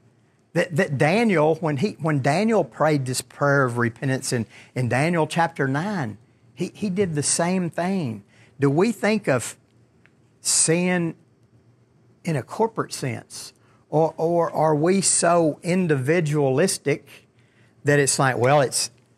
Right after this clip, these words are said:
those people in Washington, those people in Austin," or, you know, pick your city. "Those people across the street, those people in,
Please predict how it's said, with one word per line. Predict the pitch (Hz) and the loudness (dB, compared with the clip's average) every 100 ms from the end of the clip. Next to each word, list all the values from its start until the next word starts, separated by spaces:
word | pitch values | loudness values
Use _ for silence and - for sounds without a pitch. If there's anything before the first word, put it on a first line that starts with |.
| _ _ | _ _
those | 123 135 | 0 0
people | - 143 139 | 2 0 0
in | 117 104 | -2 0
Washington, | 131 190 - 180 160 185 175 175 165 - - _ | 0 0 0 -4 -2 -2 -2 -4 -6 -10 -20 _
those | - 120 - | -4 -2 -4
people | - 127 - 120 107 | -2 -4 -2 -4 -4
in | - 113 98 | -6 -6 -6
Austin," | 101 131 170 - - 151 151 143 139 - _ | 0 2 2 0 -2 0 0 0 -2 -6 _
or, | 123 117 101 _ | 0 0 -2 _
you | 139 | -4
know, | 107 | -4
pick | 95 - 156 - | -6 -4 -4 -2
your | 135 123 | -2 -2
city. | - 135 113 95 - _ _ _ _ _ _ _ _ _ | 0 0 0 -6 -10 _ _ _ _ _ _ _ _ _
"Those | 127 127 | -4 0
people | 165 147 135 | 0 2 0
across | - 135 131 - | 2 2 2 -2
the | 107 | -4
street, | - - 156 185 185 180 - _ _ _ _ _ _ _ _ _ _ | -4 0 2 4 2 -2 -12 _ _ _ _ _ _ _ _ _ _
those | - 127 127 | -2 -2 0
people | 151 147 147 131 | -2 0 2 2
in, | 127 127 120 113 | 2 0 0 -2